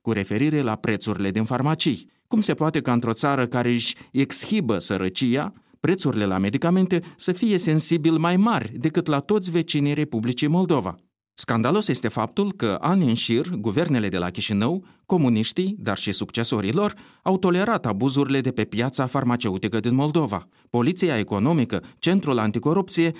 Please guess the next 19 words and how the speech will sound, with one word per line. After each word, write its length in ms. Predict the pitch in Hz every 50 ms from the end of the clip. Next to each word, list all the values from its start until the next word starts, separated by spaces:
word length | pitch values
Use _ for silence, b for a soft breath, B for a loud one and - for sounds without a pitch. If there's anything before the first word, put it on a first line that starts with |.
| B B
se 160 | - - 240
făceau 400 | 214 - 175 156 - 127 117 120
că 120 | 120 - 127
nu 140 | 120 113 98
le 80 | 98
observă. 640 | 98 110 - - - 190 175 143 110 85 87 82 - _ _ _ _ _ -
Actuala 360 | 90 - - 107 101 101 104
putere 440 | - 165 175 180 202 190 185 160 151 B B B
susține 640 | - - 147 143 - - - - 120 113 120 147 180 185
că 100 | 180 165
a 140 | 143 127 127
reușit 420 | 135 151 160 170 180 - - 220
deja 300 | 143 120 110 104 123 151
să 160 | 170 170 - 147
impună 540 | 135 139 123 120 120 135 139 143 151 151 147 B B B
o 120 | 127 143
ieftinire 640 | 147 147 160 160 - - 190 175 185 214 196 131 104
a 80 | 95
medicamentelor, 800 | 92 95 101 101 104 - 131 139 151 147 127 127 113 107 104